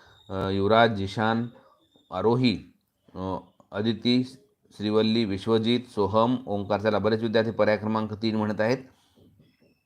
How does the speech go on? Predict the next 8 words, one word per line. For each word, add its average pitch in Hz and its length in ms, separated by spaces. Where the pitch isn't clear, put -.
साईप्रसाद, 107 580
नंदिनी, 113 540
ओंकार, 107 560
चला, 107 140
तनया, 107 440
हम्म, 98 440
काय 101 180
नाव? 104 300